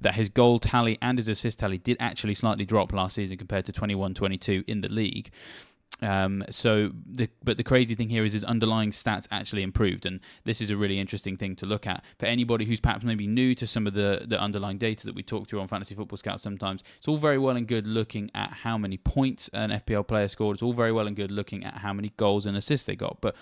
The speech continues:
what were the numbers underpinning that? And, you know, for example, you see some players overperform against their X G. Historically, that's difficult to sustain unless you're a truly world-class player,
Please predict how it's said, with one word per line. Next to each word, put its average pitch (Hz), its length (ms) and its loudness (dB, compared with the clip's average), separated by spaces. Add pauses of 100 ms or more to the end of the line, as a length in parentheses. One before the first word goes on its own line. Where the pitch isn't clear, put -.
(140)
what 139 200 2
were 156 80 0
the 143 80 4
numbers 123 460 2
underpinning 113 600 4
that? 67 200 -10 (380)
And, 110 360 0
you 110 80 2
know, 98 120 2
for 110 140 0
example, 104 340 0
you 92 40 -2
see 95 160 -6
some 95 200 -6
players 92 320 -4
overperform 131 580 2
against 120 240 -2
their 113 140 2
X 104 160 -2
G. 104 260 -2 (220)
Historically, 117 560 0
that's 104 180 -4
difficult 107 420 -2
to 104 80 -6
sustain 120 520 -2
unless 107 260 -2
you're 98 120 -2
a - 20 -4
truly 113 400 0
world-class 95 540 0
player, 104 280 0